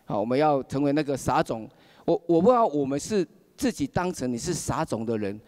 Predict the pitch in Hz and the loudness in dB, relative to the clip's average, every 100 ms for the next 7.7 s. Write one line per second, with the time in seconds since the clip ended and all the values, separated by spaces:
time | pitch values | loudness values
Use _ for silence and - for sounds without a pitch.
0 | - - 180 170 180 127 165 151 127 120 | -20 -4 -2 2 2 0 -2 -2 -2 -6
1 | 95 95 - 90 _ _ _ _ _ _ | -8 -10 -12 -14 _ _ _ _ _ _
2 | _ _ _ - 135 202 156 - 175 165 | _ _ _ -4 -2 0 -2 2 4 4
3 | 135 120 170 151 - 147 113 110 120 135 | 0 -4 -2 -2 -2 -6 -6 -6 -2 -2
4 | 131 139 117 _ - - 110 123 98 104 | -2 -4 -6 _ -20 -6 -4 -4 -8 -8
5 | 95 80 - _ _ _ _ _ _ _ | -8 -8 -14 _ _ _ _ _ _ _
6 | _ _ _ _ _ _ _ _ _ _ | _ _ _ _ _ _ _ _ _ _
7 | 143 175 165 117 107 131 98 | 0 0 2 -2 0 0 0